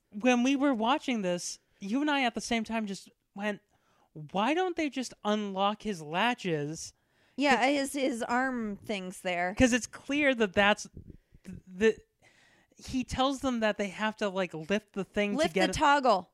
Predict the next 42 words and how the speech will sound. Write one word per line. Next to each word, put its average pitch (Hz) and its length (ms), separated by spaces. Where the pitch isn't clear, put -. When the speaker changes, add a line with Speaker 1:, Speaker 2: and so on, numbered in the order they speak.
Speaker 2:
Now 247 200
lift 311 280
the 330 100
second 311 460
toggle. 285 500
Now, 254 180
it, - 220
it's 285 260
literally 330 480
like 277 280
a 269 60
game 262 340
of 240 160
mousetrap 214 680
<laughs> - 40
that 415 120
he's - 580
Speaker 1:
Like, 247 180
it's 220 180
Speaker 2:
doing 240 120
with 226 60
Speaker 1:
clear 302 260
Speaker 2:
them. 302 80
Speaker 1:
that, 214 320
that, 196 340
like, 180 300
they 180 360
just - 320
have 196 220
to 190 140
get 180 280
him 180 220
out 165 400
by 170 220
hitting 180 340
Speaker 2:
Also, 160 200
Speaker 1:
a - 20
button. 160 140
Speaker 2:
how 359 140
does 523 200
he 440 300
know? 262 500